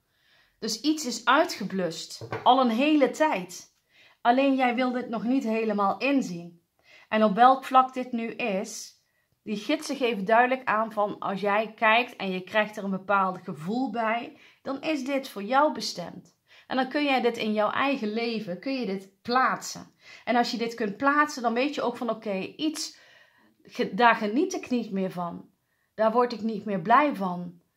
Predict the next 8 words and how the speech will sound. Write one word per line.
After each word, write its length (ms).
Dat 180
is 140
niet 240
zoals 360
het 120
hoort 500
te 120
zijn." 500